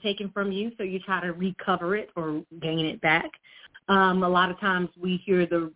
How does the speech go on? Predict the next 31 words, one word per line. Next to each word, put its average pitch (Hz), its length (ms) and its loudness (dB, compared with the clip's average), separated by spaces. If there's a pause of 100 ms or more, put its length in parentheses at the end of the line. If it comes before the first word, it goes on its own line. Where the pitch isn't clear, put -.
(160)
recover 185 800 2
word 180 260 0
or 180 160 -2 (100)
see 208 180 2
it 190 120 0
in 196 220 0
the 170 260 0 (680)
other 208 180 4
word 185 280 4
recovery 196 960 2
because 202 220 0
we 190 120 -2
have 170 160 0
recovery 170 500 -2
programs 196 680 -2
for 202 80 2
those 190 380 0
who 190 120 2
are 160 240 0 (120)
addicts, 202 480 0
those 180 320 2
who 190 100 4
may 170 160 4
have 165 100 2
been 165 140 0
addicted 196 500 -2
to 208 100 -2
different 180 280 -2
things 185 340 -2
such 175 200 -4
as 170 120 -2